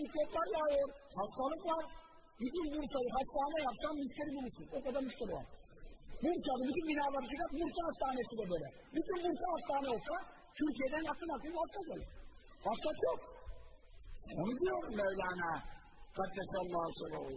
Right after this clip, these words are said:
ya. Ebru Berna ayet peymen o zeka. Ez zina üstet veba engel cihad. Zekatlar tam verilmiyor, bulutlar gelmiyor. Zina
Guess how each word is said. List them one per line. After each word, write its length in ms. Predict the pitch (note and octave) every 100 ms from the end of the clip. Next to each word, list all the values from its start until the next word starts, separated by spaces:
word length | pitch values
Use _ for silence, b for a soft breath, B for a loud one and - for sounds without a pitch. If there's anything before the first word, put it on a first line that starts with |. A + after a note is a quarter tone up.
| -
ya. 80 | - - - - - - - - G#3+
Ebru 200 | A3 A3
Berna 340 | G#3+ G3+ G#3 C4 D4+ C#4+
ayet 260 | C4+ C4 -
peymen 400 | B3 A#3+ A#3+ A3+ A3 A3
o 40 | G#3+ F#3
zeka. 320 | F#3+ G3 F#3+ E3 - - - - - - - - - - - - - - -
Ez 80 | A3 G3
zina 240 | B3 C4+ D#4+ E4+ E4
üstet 300 | B3+ D#4 C#4+ C#4+
veba 260 | C4+ C4+ C4+ B3+
engel 320 | B3+ A#3 A#3 G3+
cihad. 420 | A3 F#3+ G3 E3+ - - - - - - - - - - - - - - - - -
Zekatlar 540 | A#3+ C#4 C4+ C#4+ B3+ B3
tam 160 | B3+ C4+ B3+
verilmiyor, 680 | A#3+ A#3+ A3+ A3+ C4+ D4+ C4 - - - D#3
bulutlar 520 | B3 C4 - C4 C4 F#3
gelmiyor. 520 | C#4 F4+ E4 C#4+ G#3 D#3+ - - - - - - - - - - - D#3
Zina 240 | A#3 C#4